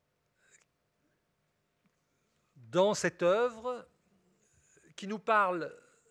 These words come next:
des impatiences du dix-huitième siècle, de, de l'attente, hein, d'une, d'une vie meilleure, euh, du, du besoin de profiter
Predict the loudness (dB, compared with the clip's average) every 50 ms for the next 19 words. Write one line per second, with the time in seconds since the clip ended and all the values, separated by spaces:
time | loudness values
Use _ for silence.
0 | _ _ _ _ _ _ _ _ -20 -20 -20 -12 -8 -4 -4 -2 -2 -4 -4 -6
1 | -6 0 2 2 2 4 2 0 0 0 -4 -6 -6 -6 -6 -6 -10 -12 -12 -12
2 | -12 -12 -12 -10 -10 -12 -12 -12 -14 -8 -6 -6 -6 -6 -8 _ -20 -20 -20 _
3 | _ _ _ _ -20 -20 -20 -20 -20 -20 -20 -20 _ _ _ _ _ -20 -20 -14
4 | -10 -8 -6 -4 -4 -4 -4 -4 -6 -6 -8 -8 -10 -10 -12 -16 -18 -20 -20 _
5 | _ _ _ -10 -6 0 2 2 2 2 0 0 0 2 0 -2 -4 -8 -12 -18
6 | -20 -20 -20 -20 _ _ _ _ _ _ _ _ _ _ _ _ -18 -16 -14 -14
7 | -14 -16 -16 -20 -20 -20 -20 -20 -20 -20 -20 -20 -20 -20 -20 -20 _ _ _ _
8 | _ _ _ _ _ _ _ _ _ _ _ _ _ -20 -20 -20 -18 -14 -14 -12
9 | -12 -12 -12 -8 -6 -6 -4 -2 -2 -2 -2 -2 -4 -4 -6 -8 -10 -14 -20 -20
10 | -20 -20 -20 _ _ _ _ _ -20 -20 -18 -18 -18 -18 -18 -18 -20 -18 -20 -20
11 | -20 -18 -16 -16 -14 -12 -12 -12 0 2 2 2 2 0 -2 -2 -2 0 0 0
12 | -2 -4 -8 _ _ _ _ _ _ -20 -16 -10 -10 -8 -8 0 0 0 0 0
13 | -8 -14 -16 _ -8 -6 -6 -6 -8 -12